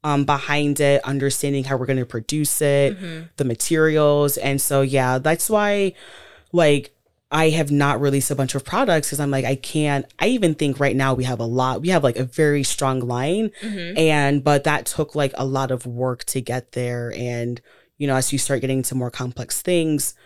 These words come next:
Speaker 1: really, I would feel more comfortable bringing in another person at that time who, like, you know, this is, this is what they do. This,
Speaker 2: Mm-hmm.
Speaker 1: they're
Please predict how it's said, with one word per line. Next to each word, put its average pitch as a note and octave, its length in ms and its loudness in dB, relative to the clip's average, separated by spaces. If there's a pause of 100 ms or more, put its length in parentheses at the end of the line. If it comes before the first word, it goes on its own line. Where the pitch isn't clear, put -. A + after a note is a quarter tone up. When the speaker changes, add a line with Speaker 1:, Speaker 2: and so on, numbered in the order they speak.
(220)
Speaker 1:
really, D3 400 4
I A2 80 -2
would B2 140 -2
feel C3+ 140 -4
more B2+ 120 -4
comfortable B2+ 420 -6
bringing A#2+ 440 -2
in A#2+ 360 -4
another A#2+ 380 -6
person - 420 -4
at A#2+ 120 -8
that A#2 180 -6
time A#2+ 560 -6 (400)
who, C3 320 0
like, A#2 460 -4
you B2 100 -6
know, A2 320 -8 (200)
this B2+ 220 -6
is, A#2+ 240 -4 (280)
this - 180 -6
is A#2 140 -6
what A2 120 -6
they G2+ 140 -8
do. G#2 280 -6
This, A2+ 220 -6
Speaker 2:
Mm-hmm. F#3 100 -10
Speaker 1:
they're A2+ 340 -4